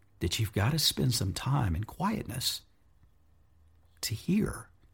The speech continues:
that still small voice within inside of you. And one of the reasons why we don't hear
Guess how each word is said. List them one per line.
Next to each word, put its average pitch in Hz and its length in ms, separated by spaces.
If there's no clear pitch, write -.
that 87 160
still 95 260
small 98 300
voice - 400
within 123 200
inside 170 380
of - 120
you. - 80
And - 160
one 190 140
of 294 120
the 101 100
reasons 92 520
why 151 280
we 143 240
don't 123 360
hear 147 400